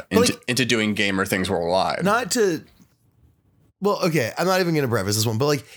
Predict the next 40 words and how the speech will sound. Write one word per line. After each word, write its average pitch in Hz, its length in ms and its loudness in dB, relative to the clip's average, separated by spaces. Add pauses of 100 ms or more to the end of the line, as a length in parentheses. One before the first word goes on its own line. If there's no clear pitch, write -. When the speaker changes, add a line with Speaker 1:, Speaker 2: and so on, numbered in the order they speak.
(140)
Speaker 1:
Hitler 247 280 2
would 208 100 2
have 175 120 -2
played, 170 180 0
like, 117 140 0
sim 170 280 4
games. - 600 -4 (1160)
Like, 139 160 -2
what 180 120 0
he 202 40 4
liked 196 140 2
to 156 60 -4
do 156 80 2
was 147 100 0
organize 143 420 2
things. 87 120 -4
Like, 104 140 -6
Hitler 202 180 2
would 180 100 2
have 156 120 -2
played, 139 200 0
like, 131 220 0
Evil 139 260 0
Genius 123 720 2
and, 117 380 2
like, 110 400 2 (500)
Roller 139 300 0
Coaster 135 360 0
Tycoon 123 920 2 (420)
and, 135 140 2
like, 110 160 2
Sim 123 320 2
Tower. 110 760 2 (640)
And 180 160 2
no 214 140 4
one's 214 180 0
going 170 160 2
around 139 340 2
being 120 260 2
like, 98 400 0